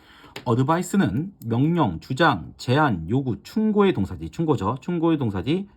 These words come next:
대절 뒤에 should 생략하는 거예요. 그래서 여기서 should 생략된 거야. 뭐뭐를 해야만 한다고 해석해야 되는 거거든요. 여기다가 런칭, 뭐 was나 혹은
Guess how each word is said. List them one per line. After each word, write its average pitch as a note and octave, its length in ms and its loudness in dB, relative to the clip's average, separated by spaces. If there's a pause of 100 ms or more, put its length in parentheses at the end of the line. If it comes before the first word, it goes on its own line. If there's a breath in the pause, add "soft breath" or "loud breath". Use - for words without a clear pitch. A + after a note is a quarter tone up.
(140 loud breath)
대절 A#2+ 360 0
뒤에 A2+ 340 -4 (260 soft breath)
should F3 300 -4
생략하는 A#2 420 -4
거예요. C#2+ 240 -16 (260)
그래서 - 220 -14
여기서 D#2+ 200 -12
should C#3 280 -6
생략된 B2 320 -6
거야. E2+ 200 -14 (760 soft breath)
뭐뭐를 G#2 480 0 (160)
해야만 G3 360 0
한다고 G2 480 -4
해석해야 A#2+ 260 -8
되는 D#2+ 160 -8
거거든요. C#2+ 380 -16 (420 loud breath)
여기다가 C3+ 560 0 (200)
런칭, C#3+ 680 -2
뭐 F#2 200 -6 (140)
was나 B2+ 540 -2 (260)
혹은 F3 380 -6